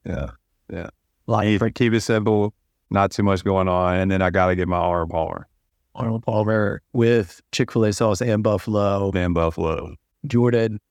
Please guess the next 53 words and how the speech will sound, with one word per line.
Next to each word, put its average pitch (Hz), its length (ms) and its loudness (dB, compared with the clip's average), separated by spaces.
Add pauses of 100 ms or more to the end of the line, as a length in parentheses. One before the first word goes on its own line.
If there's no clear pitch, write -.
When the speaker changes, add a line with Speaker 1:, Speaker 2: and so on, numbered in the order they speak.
Speaker 2:
thanks 127 200 0
for 139 100 -2
coming 131 200 0
on 123 100 2
the 117 80 0
show 120 140 0
today, 120 240 0
man. 117 220 0
I - 40 -6
wanna 131 160 2
give 143 140 -2
you 135 40 2
an 127 60 0
opportunity. 117 840 0
One 131 300 0
last 127 360 0
piece 127 240 0
of 120 100 -2
parting 117 280 0
wisdom 107 500 -2
is 110 460 -2
people 123 280 0
are 117 80 4
listening 117 300 0
to 110 40 -2
the 107 80 -2
podcast 110 720 0 (340)
and 110 320 0
they're 110 100 4
walking 113 260 2
away 107 220 2
from 107 300 0
it. 101 300 -2
They 131 80 2
don't 131 100 0
remember 131 260 0
anything 123 300 0
else 107 280 0
from 117 120 -6
what 110 140 -2
you 117 80 -4
said. 107 260 0
What's, 110 240 0
like, 127 160 -2
the 131 80 2
one 113 300 0
thing 101 340 0
that 107 100 -2
you 107 140 0
hope 110 160 2
somebody 104 300 0
hears 98 420 2
is, 98 280 -6